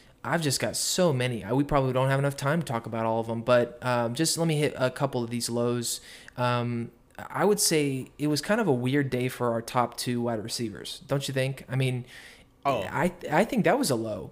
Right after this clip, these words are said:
Speaker 1: You know, Evans with four receptions for fifty-three yards and Godwin with four receptions for fifty yards. Eh, you know, that's just kind of a pedestrian game. It was just weird.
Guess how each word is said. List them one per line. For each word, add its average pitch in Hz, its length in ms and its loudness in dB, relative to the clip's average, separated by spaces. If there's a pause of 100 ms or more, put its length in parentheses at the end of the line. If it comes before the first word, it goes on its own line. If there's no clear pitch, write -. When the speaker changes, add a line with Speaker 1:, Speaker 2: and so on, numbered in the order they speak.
Speaker 1:
You 139 180 0
know, 139 220 4
Evans 143 580 2
with 131 220 0
four - 380 -2
receptions 131 720 0
for 127 280 -4
fifty-three 131 460 -2
yards 123 500 2 (300)
and 123 140 -4
Godwin 127 420 2
with 120 160 -4
four 123 180 -4
receptions 117 640 -4
for 120 160 -8
fifty 143 300 -2
yards. 110 440 -4 (380)
Eh, 415 140 -2 (180)
you 294 60 0
know, 175 300 0
that's - 260 -4
just 196 180 -2
kind 196 160 2
of 185 60 2
a 185 80 2
pedestrian 139 680 0
game. 131 280 -2
It - 40 -2
was 123 100 -2
just 185 180 -2
weird. 127 640 -2